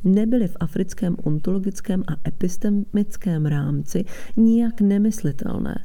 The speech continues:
Jak je třeba vidět u Sankoma v Jihoafrické republice, ti mají zcela plný transgender status. Transgender v uvozovkách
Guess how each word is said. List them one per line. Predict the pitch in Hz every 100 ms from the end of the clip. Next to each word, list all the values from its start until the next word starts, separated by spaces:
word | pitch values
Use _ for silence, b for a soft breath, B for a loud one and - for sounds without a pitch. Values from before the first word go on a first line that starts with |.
| B B B B -
Jak | 254
je | 262
třeba | 262 254 233
vidět | 175 160 180 -
u | 151
Sankoma | - 160 165 175 175
v | 160
Jihoafrické | 151 160 151 165 165 - 147
republice, | 139 165 175 185 214 196 B B B
ti | -
mají | 196 202 220 175
zcela | - - - 233 226
plný | 196 196 190 180
transgender | 175 160 160 151 170 175 170 156
status. | - - - - - B B B
Transgender | 170 165 180 185 180 156
v | -
uvozovkách | 170 190 214 208 - 220 208 208